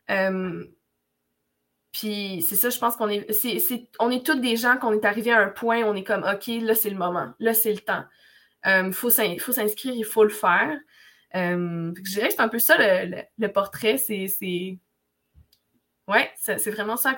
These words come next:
à, à, à, à, ce à quoi ça ressemble. Puis c'est des gens qui veulent, après ça, pouvoir le transmettre soit dans leur travail ou dans leur art. On a beaucoup d'artistes aussi en classe. Euh, puis d'avoir la langue aussi liée aux arts.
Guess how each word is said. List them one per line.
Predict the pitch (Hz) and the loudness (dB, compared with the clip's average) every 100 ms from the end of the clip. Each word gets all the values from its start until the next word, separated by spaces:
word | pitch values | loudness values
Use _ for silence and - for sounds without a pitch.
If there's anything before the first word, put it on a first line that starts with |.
| - | -2
à, | 202 185 202 | 0 2 0
à, | 196 - | -2 -2
à, | 190 190 - | -2 -2 -6
à, | - | -2
ce | 269 | 4
à | 233 | 4
quoi | 240 | 4
ça | 240 | -2
ressemble. | 214 - 226 240 | -2 0 0 -2
Puis | - | -4
c'est | 220 | -4
des | 202 | 0
gens | 220 254 | 0 0
qui | - 208 | -2 4
veulent, | 214 214 214 - - - _ _ _ _ _ _ - | 6 8 4 0 -18 -20 _ _ _ _ _ _ 8
après | 220 - 233 | 8 8 4
ça, | - - | 4 2
pouvoir | 233 214 233 | 2 0 0
le | |
transmettre | - 247 233 269 247 254 | 0 0 2 0 -2 0
soit | - 247 | 2 4
dans | 226 | 4
leur | 214 - | 2 2
travail | - 220 233 233 247 247 247 254 | 4 6 8 10 10 6 -4 -6
ou | 226 226 220 220 214 - 190 | -4 -2 -2 -4 -8 -16 2
dans | 214 202 | 4 4
leur | 190 190 | 2 4
art. | 185 277 277 | 6 6 4
On | 220 | 2
a | |
beaucoup | 208 226 285 | 0 -2 0
d'artistes | 214 - - 262 220 | 0 0 -2 -2 0
aussi | - 240 | 0 0
en | 208 | -2
classe. | - 202 226 349 349 - - _ _ - | -2 -2 -2 -2 -2 -4 -6 _ _ -8
Euh, | 196 190 190 | -4 -4 -6
puis | - 214 | -8 2
d'avoir | 196 196 220 | 2 6 4
la | 233 202 | 6 4
langue | 208 226 254 | 6 4 4
aussi | 220 - 254 | 0 0 -2
liée | 226 202 226 233 | -4 -4 -2 -2
aux | 208 202 202 | -2 -2 2
arts. | 202 254 247 226 - | 4 4 2 -2 -10